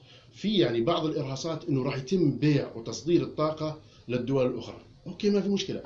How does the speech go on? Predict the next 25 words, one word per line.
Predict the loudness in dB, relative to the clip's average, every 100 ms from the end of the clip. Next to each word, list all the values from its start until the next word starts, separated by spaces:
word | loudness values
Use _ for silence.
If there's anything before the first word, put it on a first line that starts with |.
| -2
أنت | -2
بتبيع | -4 -4 -2 -2 -2
وبتصدر | -6 -6 -4 -2
للدول | -2 -2 -2 0 0
الأخرى | -2 -4 -6 -8 -18 -16
بحالة | -12 -4 -2 2
إنه | 2
السوق | 2 2 2
مستقر | 0 -2 -2 -2
عندك، | 0 -2 -4 -10 -20 -20 -20 -20 -6
بحالة | 0 2 2
إنه | 2 0
أسعار | -2 -4 -4
الكهرباء | -4 -6 -4 -2 -2 -4 -10 -20 -12
عندنا | -4 0 2
بالأردن | 0 0 0 0 -2 -4 -6
يعني | -4 -4 -4
مناسبة | -2 0 0 0
للوضع | 0 -2
الاقتصادي. | -4 -6 -8 -8 -12 -20 -20 -16 -14
الكهرباء | -8 -6 -4 -2 -2
الآن | -2 0 0
من | -2 -6
أهم | -4 0 2 0
مشاكل | -4 -4 -6 -4 -4 -6